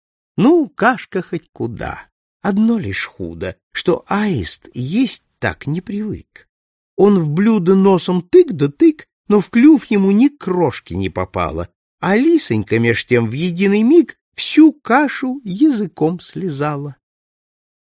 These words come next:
Вот аист в свой черед, чтоб наказать лису, а частью для забавы, ее на завтра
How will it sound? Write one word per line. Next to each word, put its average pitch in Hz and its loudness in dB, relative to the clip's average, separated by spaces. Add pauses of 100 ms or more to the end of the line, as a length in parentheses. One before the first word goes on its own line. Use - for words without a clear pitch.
(240)
Вот 98 -6 (140)
аист 98 -6
в - -10
свой 175 2
черед, 135 0 (260)
чтоб 151 0
наказать 143 2
лису, 131 0 (240)
а 123 -4
частью 107 -4
для 90 -2
забавы, 107 -6 (460)
ее 165 4
на 139 0
завтра 233 -2